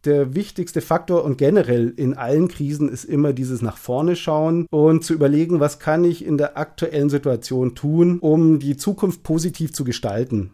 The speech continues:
Und da ist man relativ schnell auch an dem Punkt, wo es um Mitarbeiterentwicklung geht, dass man auch sagt, okay, wenn wir wieder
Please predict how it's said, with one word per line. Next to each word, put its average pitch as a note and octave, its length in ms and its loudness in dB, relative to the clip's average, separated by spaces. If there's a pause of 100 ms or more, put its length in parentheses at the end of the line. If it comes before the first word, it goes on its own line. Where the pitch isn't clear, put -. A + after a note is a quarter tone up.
Und D3 180 0
da F3 240 8
ist F3+ 260 -4
man F#3+ 140 2
relativ F#3 460 2
schnell E3 240 0
auch D#3+ 180 -2
an E3 100 -2
dem D3+ 140 2
Punkt, E3+ 300 -2
wo D#3+ 100 0
es D#3 180 -6
um D3+ 220 0
Mitarbeiterentwicklung C#3 1200 2
geht, G#2+ 340 -8
dass B2+ 140 -8
man B2+ 140 -2
auch B2 140 -2
sagt, C3+ 220 -4
okay, D#3+ 420 -2
wenn F3 260 4
wir F3+ 100 8
wieder F#3 360 6